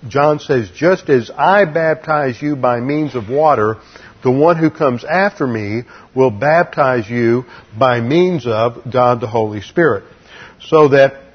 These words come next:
<clears throat> Jesus Christ takes the believer and immerses him in the Holy Spirit, and he comes out in a new state c-, called regeneration. This is the idea behind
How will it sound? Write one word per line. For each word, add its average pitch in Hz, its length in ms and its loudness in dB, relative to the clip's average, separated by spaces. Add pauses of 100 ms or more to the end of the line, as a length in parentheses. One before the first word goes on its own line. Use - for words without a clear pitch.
(120)
<clears throat> - 1400 -18
Jesus 196 380 2
Christ 147 340 2
takes 180 240 2
the 180 100 2
believer 143 420 2
and 127 260 -4
immerses 151 720 0
him 147 220 0
in 131 180 -4
the 117 100 -2
Holy 156 320 2
Spirit, 123 480 2 (400)
and 127 140 0
he 120 80 2
comes 185 340 0
out 151 300 2
in 127 120 -4
a 113 60 -2
new 139 220 0
state 135 520 2 (420)
c-, - 80 -20 (180)
called 139 400 4
regeneration. 156 880 2 (920)
This 147 240 2
is 131 200 -2
the 135 200 0
idea 139 520 4
behind 131 720 0